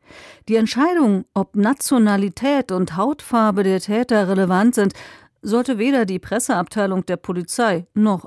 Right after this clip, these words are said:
ein Journalist treffen. Genauso könnte man darüber nachdenken, bei jugendlichen Tätern auf die Nennung des Alters zu verzichten, um ein negatives Image der heranwachsenden Generation zu verhindern.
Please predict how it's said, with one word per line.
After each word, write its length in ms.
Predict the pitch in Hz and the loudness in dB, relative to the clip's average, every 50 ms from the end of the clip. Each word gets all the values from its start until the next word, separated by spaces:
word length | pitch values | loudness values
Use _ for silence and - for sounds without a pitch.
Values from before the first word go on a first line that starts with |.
| _ | _
ein 240 | - 208 190 175 175 | -2 -2 0 0 -2
Journalist 560 | 165 175 160 160 139 160 185 240 214 - - | -2 -2 -4 -4 -4 -2 -2 -2 -4 -4 -8
treffen. 400 | - - - - - - - 190 _ _ _ _ _ _ - - - - - _ _ | -8 -12 -12 -10 -10 -12 -12 -14 _ _ _ _ _ _ -20 -20 -20 -20 -20 _ _
Genauso 440 | 233 226 277 285 269 220 208 214 | 0 2 4 4 2 2 0 0
könnte 320 | - - 240 247 - 254 226 | 0 2 0 2 2 4 2
man 200 | 214 214 202 202 | 4 4 4 2
darüber 320 | 202 196 185 180 190 190 | 2 0 0 0 0 0
nachdenken, 680 | 190 202 208 220 202 - - 208 202 196 - 202 196 - - - - _ _ | 0 0 0 -2 -4 -2 -2 -2 -2 0 0 -2 -2 -4 -6 -16 -20 _ _
bei 140 | - 190 190 | -2 0 0
jugendlichen 680 | 190 180 214 269 285 269 202 190 180 165 - 202 185 | 0 2 2 4 4 4 2 2 -4 -2 -2 -2 -2
Tätern 560 | - - 170 220 233 240 - 233 196 196 202 | -2 -4 -2 -2 -2 0 0 2 2 2 0
auf 240 | - - 196 180 - | 0 -4 -6 -6 -4
die 160 | - 208 190 | -4 0 2
Nennung 500 | 185 180 180 185 196 220 226 208 190 180 | 2 2 2 2 2 2 2 2 2 0
des 220 | - 175 170 - - | -2 -4 -6 -6 -6
Alters 460 | - 175 214 277 277 - 180 165 - | -6 -4 -4 -2 -2 -2 -4 -4 -4
zu 100 | - 196 | -6 -10
verzichten, 680 | - - 196 170 - - 202 190 - - - 196 185 - - - - - - _ _ | -6 -6 -6 -4 -2 -2 -2 -2 -4 -4 -4 -4 -4 -4 -6 -20 -20 -20 -20 _ _
um 160 | 220 214 233 | 2 2 2
ein 240 | - 208 202 196 196 | 2 2 2 4 4
negatives 680 | 190 226 247 254 226 190 - - 208 180 190 185 - - | 4 2 2 2 0 -2 -2 -6 -6 -4 -4 -6 -6 -4
Image 420 | - 233 262 240 220 - - - - | -2 2 2 2 2 0 -4 -4 -4
der 160 | 202 196 185 | -2 -2 -2
heranwachsenden 960 | 190 196 190 180 180 202 220 233 214 202 185 - - - 202 196 185 196 190 185 | -2 -2 -2 -2 0 2 2 2 2 2 -2 -2 -4 0 0 2 2 2 0 0
Generation 760 | 196 190 180 185 170 160 156 - - - 214 240 294 277 | 2 0 0 0 -2 -2 -6 -6 -4 -2 0 2 2 2
zu 160 | - - 185 165 | 2 0 -6 -6
verhindern. 720 | - 202 185 175 196 180 175 165 156 151 143 143 175 | -4 -4 -2 -2 0 -2 -2 -2 -2 -2 -4 -4 -6